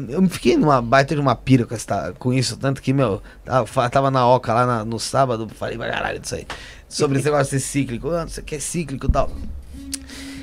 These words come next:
É, isso em-, tem, é, é obrigatoriamente também uma parte da lei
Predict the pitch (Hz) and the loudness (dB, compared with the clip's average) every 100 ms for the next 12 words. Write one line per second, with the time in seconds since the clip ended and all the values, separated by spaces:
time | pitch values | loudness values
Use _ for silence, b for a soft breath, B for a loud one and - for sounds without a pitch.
0 | B - 196 - - 392 - 359 - 139 | B 4 4 4 0 2 2 0 -2 -14
1 | - 208 190 185 - - - - 135 226 | -6 2 2 0 -10 -20 -20 -16 4 4
2 | 254 - 180 - 170 233 220 202 175 180 | 4 2 0 2 6 8 8 6 6 6
3 | 160 165 156 - 156 160 151 135 156 147 | 4 4 2 4 4 6 4 6 6 4
4 | 143 143 131 135 175 104 | 4 6 6 4 2 -2